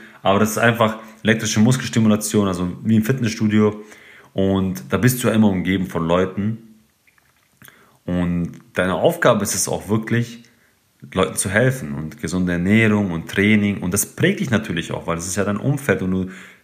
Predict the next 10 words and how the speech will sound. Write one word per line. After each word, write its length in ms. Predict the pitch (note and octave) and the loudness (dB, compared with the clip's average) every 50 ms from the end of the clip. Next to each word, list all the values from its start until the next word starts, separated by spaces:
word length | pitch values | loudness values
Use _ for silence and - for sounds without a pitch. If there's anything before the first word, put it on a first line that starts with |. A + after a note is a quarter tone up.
| - - | -20 -16
sprichst 360 | - - - - C#3 C3 - | -14 -8 -2 2 2 2 2
ja 40 | B2+ | 2
mit 160 | A2+ A#2+ A2 | 0 0 0
Leuten 300 | A2 A#2+ B2+ C3+ C3+ C3 | 0 2 0 0 0 2
jeden 460 | C3+ B2+ C3+ D3 D3 D3+ C3+ C#3 - - | 2 2 2 2 0 -2 -4 -6 -6 -2
Tag 320 | - D#3+ F3+ G3+ G3+ - | 0 2 2 2 2 0
darüber 400 | - A#2+ G#2 G2+ G2 F2+ F2+ F2+ | 0 0 2 0 0 0 0 -2
und 160 | F#2 G2 G2+ | -2 -4 -4
das 160 | G#2+ G#2+ - | -4 -4 -2
ist, 180 | C3 C3 - - | -2 -4 -6 -8